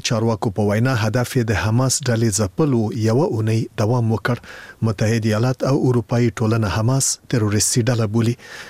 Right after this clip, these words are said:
د راپورونو له مخې د اسرائیلي ځواکونو تر وتلو وروسته فلسطینیان څه پلي، څه په خرګاډو له خپلو وسایلو سره خپلو کورونو ته ستانه شول. په داسې حال کې چې ډیری کورونه ویجاړ شوي وو. عیني شاهدان وایي چې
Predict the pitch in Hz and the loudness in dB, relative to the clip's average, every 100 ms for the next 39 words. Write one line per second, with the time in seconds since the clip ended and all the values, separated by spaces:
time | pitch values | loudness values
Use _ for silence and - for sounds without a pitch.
0 | - 151 143 139 151 147 143 139 139 156 | -4 0 2 0 0 2 2 2 2 0
1 | 143 131 120 - 117 120 127 107 113 104 | 0 2 0 0 2 2 2 0 -2 0
2 | 135 127 120 113 110 127 123 127 143 - | 0 0 0 0 0 0 2 4 2 0
3 | 110 - 123 120 - 135 120 123 127 123 | -4 -2 -2 -2 -2 0 2 2 0 -4
4 | - - - 147 127 - 143 135 139 - | -10 -6 -2 0 -2 0 0 2 2 0
5 | - 123 127 - 110 107 131 123 127 - | -4 -4 -4 -2 -2 0 0 0 -2 -4
6 | - - - 139 - 147 143 123 - 156 | -18 -8 -2 -2 0 0 2 0 0 2
7 | 123 104 110 107 - 147 127 - 110 107 | 2 0 -2 -6 -2 0 0 0 0 2
8 | 104 101 110 - 127 120 113 - 117 - | 0 0 -2 -2 0 0 0 0 -2 -4
9 | _ - - 110 104 147 131 135 - 131 | _ -14 -4 -2 0 0 0 0 0 0
10 | 110 117 139 113 - 110 113 117 127 _ | 0 2 2 0 -2 0 0 0 -4 _
11 | _ 120 110 117 110 - 135 110 113 117 | _ -2 0 0 0 0 2 2 2 0
12 | - _ - - - - 135 151 - 143 | -4 _ -20 -18 -12 -2 0 2 0 0
13 | 135 147 147 139 147 - 147 | 0 0 2 2 0 0 0